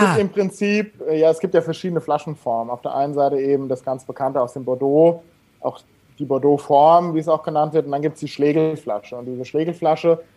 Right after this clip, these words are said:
ist im Prinzip diese Flasche, die wir jetzt für alle Flaschen, die wir heute Abend verkosten, äh, die nennt man Schlegelflaschen. Und da gibt's eben, ähm, Flaschen, die sind dreihundertfünfzig Millimeter hoch und dreihundertdreißig.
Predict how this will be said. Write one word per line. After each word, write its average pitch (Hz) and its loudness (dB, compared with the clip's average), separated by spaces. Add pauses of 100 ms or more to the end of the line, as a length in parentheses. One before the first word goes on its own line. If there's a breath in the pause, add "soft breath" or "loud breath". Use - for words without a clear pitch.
(160 loud breath)
ist 165 -2
im 170 -2
Prinzip 156 -6
diese 165 -2
Flasche, 151 0
die 147 -10
wir 151 -2
jetzt 143 -2
für 151 -2
alle 160 4
Flaschen, 147 0
die 143 -6
wir 143 2
heute 139 2
Abend 143 0
verkosten, 156 -2 (380 soft breath)
äh, 139 0
die 147 -2
nennt 156 0
man 151 0
Schlegelflaschen. 190 0
Und 160 -6
da 147 4
gibt's 170 -4
eben, 160 -2
ähm, 147 -2
Flaschen, 147 -2
die 147 -4
sind 139 -10
dreihundertfünfzig 143 0
Millimeter 170 -2
hoch 170 2 (320)
und 139 -12
dreihundertdreißig. 139 -2